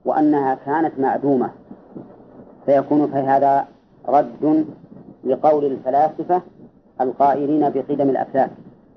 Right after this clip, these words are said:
وأن الأفلاك قديمة، لأن ما كان مخلوقا فإنه ليس بقديم. وترى ليس بقديم بالمعنى الذي، الذي يفهمه أو المصطلح عليه عند الفلاسفة،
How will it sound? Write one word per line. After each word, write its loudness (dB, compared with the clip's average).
وأن 2
الأفلاك 0
قديمة، 2
لأن 2
ما 2
كان 2
مخلوقا 0
فإنه 2
ليس 2
بقديم. 2
وترى 2
ليس 0
بقديم 2
بالمعنى 0
الذي، 0
الذي 0
يفهمه 0
أو 2
المصطلح 0
عليه 2
عند 0
الفلاسفة، 0